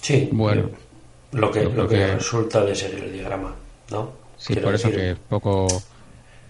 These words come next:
Speaker 2: poco más que hablar de que, bueno, yo creo que además luego, eh, también lo comentábamos al principio, antes de empezar a grabar,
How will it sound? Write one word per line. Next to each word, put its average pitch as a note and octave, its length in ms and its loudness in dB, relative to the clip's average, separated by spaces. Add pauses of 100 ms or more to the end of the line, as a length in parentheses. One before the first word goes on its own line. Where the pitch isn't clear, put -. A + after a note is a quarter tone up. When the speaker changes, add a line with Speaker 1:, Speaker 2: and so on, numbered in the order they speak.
Speaker 2:
poco G#2 240 -2
más G#2+ 200 -2
que G#2 200 -6
hablar G#2+ 400 -6
de A#2 100 -14
que, G#2 100 -8
bueno, G2 220 -4
yo G2 160 -2
creo G#2 100 2
que G#2 80 -2
además G#2 340 -4
luego, G2+ 580 0 (640)
eh, F#2 760 -4 (260)
también A2 240 2
lo C3 100 2
comentábamos A#2+ 520 0
al A2+ 60 -2
principio, A2+ 680 0 (300)
antes G#2+ 260 -2
de A2 40 0
empezar G#2+ 240 -2
a G#2 40 0
grabar, G#2+ 340 0